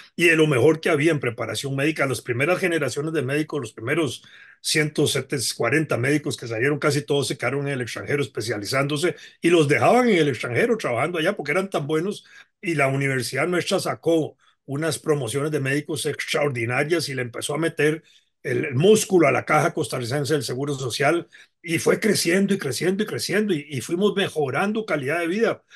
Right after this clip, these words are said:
Vamos a ponerlo en estos términos. En mil ochocientos la expectativa de vida era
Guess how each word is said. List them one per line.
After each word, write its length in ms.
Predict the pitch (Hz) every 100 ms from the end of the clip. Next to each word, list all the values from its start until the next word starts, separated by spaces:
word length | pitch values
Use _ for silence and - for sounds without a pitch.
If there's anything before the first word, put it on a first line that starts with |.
| - -
Vamos 280 | 165 170
a 100 | 165
ponerlo 360 | 156 147 165 170
en 60 | 156
estos 300 | - 180 -
términos. 500 | 226 139 110 95 - _ _ _
En 180 | 143 131
mil 160 | 190 208
ochocientos 680 | 208 185 170 196 196 196
la 80 | 170
expectativa 600 | 147 - 147 143 - 180
de 80 | 165
vida 220 | 165 175
era 300 | 170 185 180